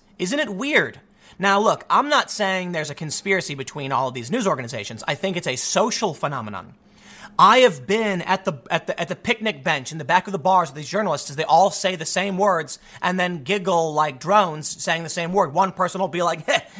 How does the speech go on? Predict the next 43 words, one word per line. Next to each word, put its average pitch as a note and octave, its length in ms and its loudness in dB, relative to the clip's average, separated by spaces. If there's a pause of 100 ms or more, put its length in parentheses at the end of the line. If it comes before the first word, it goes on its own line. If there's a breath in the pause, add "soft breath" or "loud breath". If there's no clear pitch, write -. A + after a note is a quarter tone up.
(140 loud breath)
Marianne A3 420 2
Williamson, G#3+ 460 -4 (280)
anti-science." A3+ 800 2 (240 loud breath)
And F3+ 100 -2
then F#3 120 -2
everyone G3+ 300 4
on C#3+ 60 -14
the, E3+ 320 -2
around G3 120 4
the F3+ 60 -2
table G#3 260 -2
goes, F3+ 140 -4
"Duh, G3+ 420 4
anti-science, G#3 720 -2
<laughs> - 0 -
anti-science." A3 800 0 (240 loud breath)
And F#3+ 80 4
then F#3+ 60 4
they F#3+ 80 0
go F#3 100 4
and E3+ 80 2
write F3+ 140 2
articles G3 360 4
saying D#3+ 140 -4
the D3+ 80 -6
exact C#3 280 -4
same C#3 180 -6
things. D3+ 280 -2 (260 loud breath)
They're F3+ 140 4
in F#3+ 140 -2
email G#3 260 2
threads. C3 520 -6 (160 soft breath)
They're F3 160 4
on, F3+ 200 6
they're F3 160 2
on, E3+ 200 2
uh, C#3+ 240 -4
Facebook, - 560 -2
they're F3 160 0
in E3+ 60 -4
Facebook G#3 340 2
groups D#3 180 -6
together. A#2 400 -8